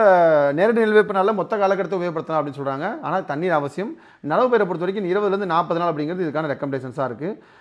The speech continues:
So இதனால என்ன வகையான களைகளை இதுல வந்து கட்டுப்படும் அப்படின்னு பாத்தீங்கன்னா, கம்ப்ளீட்டா வந்து எல்லா வகையான கோரைகளும், பூங்கோரை, அதாவது, அஹ், சைப்ரஸ் ஏரியா, சைப்ரஸ் ரொட்டாண்டஸ், சைப்ரஸ் டிஃபார்மிஸ் சொல்லுவாங்க,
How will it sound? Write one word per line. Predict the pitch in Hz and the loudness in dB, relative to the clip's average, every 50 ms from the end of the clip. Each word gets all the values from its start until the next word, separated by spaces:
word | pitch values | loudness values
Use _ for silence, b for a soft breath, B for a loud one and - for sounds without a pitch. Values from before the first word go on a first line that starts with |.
| B _ - | B _ 2
So | 233 233 | 2 4
இதனால | 214 214 226 233 247 277 349 - - - _ _ _ _ _ _ _ _ _ _ _ _ | 4 2 2 0 0 -2 -4 -6 -12 -20 _ _ _ _ _ _ _ _ _ _ _ _
என்ன | - 147 170 185 220 262 285 | -6 -4 -4 -2 0 2 2
வகையான | 262 247 214 220 214 208 196 190 185 175 156 | 4 4 4 2 2 2 4 4 2 2 2
களைகளை | - 170 180 175 180 185 | 0 0 0 2 2 2
இதுல | 185 175 | 2 2
வந்து | 160 165 170 156 | 0 -2 -4 -4
கட்டுப்படும் | 156 143 170 165 165 160 | -4 -4 -4 -2 -2 -2
அப்படின்னு | 151 147 139 143 | -2 -2 -2 -4
பாத்தீங்கன்னா, | 135 131 139 165 175 160 | -4 -4 -6 -8 -6 -6
கம்ப்ளீட்டா | 151 143 160 160 190 190 175 190 | -6 -6 -4 -4 -4 -4 -2 -2
வந்து | 180 175 180 175 | -4 -2 -4 -4
எல்லா | 151 143 151 170 196 196 | -4 -2 -2 -2 0 0
வகையான | 180 165 156 147 147 147 147 165 175 - - | 0 0 -2 -2 -4 -6 -6 -6 -8 -4 0
கோரைகளும், | 160 151 156 156 139 139 131 123 - | 0 2 2 0 -2 -4 -6 -6 -6
பூங்கோரை, | 147 147 143 139 135 135 135 135 B B B B B | -6 -4 -2 0 0 0 -2 -4 B B B B B
அதாவது, | - 135 135 147 156 165 175 175 175 - - | -6 -6 -4 -4 -4 -4 -4 -4 -6 -6 -8
அஹ், | - 139 131 | -8 -6 -4
சைப்ரஸ் | - 165 175 156 180 - - | -4 -4 -2 -4 -6 -6 -4
ஏரியா, | 165 147 151 156 160 156 | -4 -2 -2 -2 -2 -2
சைப்ரஸ் | 156 156 151 160 160 160 | -4 -6 -6 -6 -6 -6
ரொட்டாண்டஸ், | 135 - 156 151 151 151 - | -6 -4 -4 -4 -4 -6 -6
சைப்ரஸ் | 160 151 139 160 143 | -6 -6 -6 -8 -8
டிஃபார்மிஸ் | 147 120 165 156 151 143 139 - | -8 -6 -6 -4 -4 -6 -6 -8
சொல்லுவாங்க, | 143 131 127 123 123 117 | -8 -6 -6 -8 -8 -10